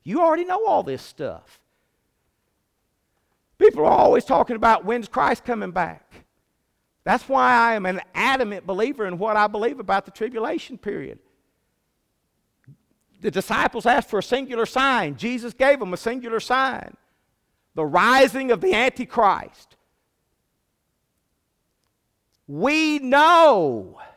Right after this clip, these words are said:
We know. People can debate it, they can argue about it, but Paul said, "You know." You don't need me to explain this anymore.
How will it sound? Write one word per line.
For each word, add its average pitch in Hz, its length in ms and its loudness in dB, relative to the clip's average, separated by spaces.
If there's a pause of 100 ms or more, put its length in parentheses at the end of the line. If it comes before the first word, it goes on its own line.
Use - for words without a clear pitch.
(1080)
We 330 140 -2
know. 339 800 2 (440)
People 285 240 -2
can 254 140 -8
debate 254 380 2
it, 269 100 -6
they 220 120 0
can 185 120 -8
argue 254 340 4
about 277 280 4
it, 302 160 -8
but 214 240 -6
Paul 311 360 4
said, 285 440 4 (180)
"You 311 600 6
know." 208 840 4 (480)
You 359 120 -4
don't 349 100 -2
need 277 120 -4
me 254 120 -4
to 330 80 -2
explain 196 460 -4
this 175 180 -6
anymore. 190 580 -6